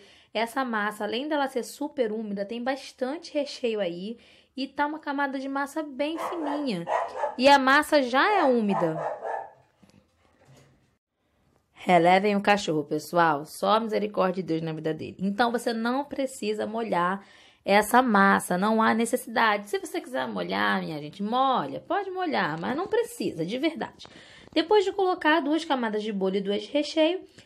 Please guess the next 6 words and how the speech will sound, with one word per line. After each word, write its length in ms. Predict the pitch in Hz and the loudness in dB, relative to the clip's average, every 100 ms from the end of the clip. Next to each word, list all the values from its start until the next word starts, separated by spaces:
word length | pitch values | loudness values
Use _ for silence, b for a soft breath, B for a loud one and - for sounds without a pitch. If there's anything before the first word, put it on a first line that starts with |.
| B | B
eu 60 | 254 | -4
vou 140 | 254 | -2
fechar 640 | 269 370 392 - 311 269 339 B B B B - | -2 -2 -4 0 2 4 2 B B B B -8
a 200 | 240 247 | -4 -2
minha 180 | 247 262 | 0 -2
forminha, 600 | 262 294 294 277 294 370 | 0 -2 -2 -4 -6 -6